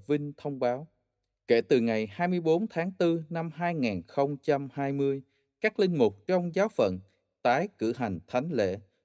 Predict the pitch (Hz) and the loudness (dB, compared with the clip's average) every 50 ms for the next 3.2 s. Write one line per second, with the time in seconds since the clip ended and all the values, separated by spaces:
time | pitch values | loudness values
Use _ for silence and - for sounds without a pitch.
0 | _ _ - 127 117 120 123 135 147 147 135 135 127 127 127 - - 147 147 147 | _ _ 0 2 2 4 4 2 2 4 2 2 2 2 -2 -4 -2 -2 -2 -2
1 | 151 143 113 107 98 95 95 95 98 _ _ _ _ _ _ - - 110 110 110 | -2 -2 -2 0 0 0 -2 -6 -10 _ _ _ _ _ _ -2 0 2 2 2
2 | 113 - - 160 185 190 - - 160 175 214 220 202 190 185 185 180 - 135 110 | 2 0 0 0 0 0 0 0 0 0 0 0 0 2 0 0 0 0 2 2
3 | 98 95 95 | 2 2 -2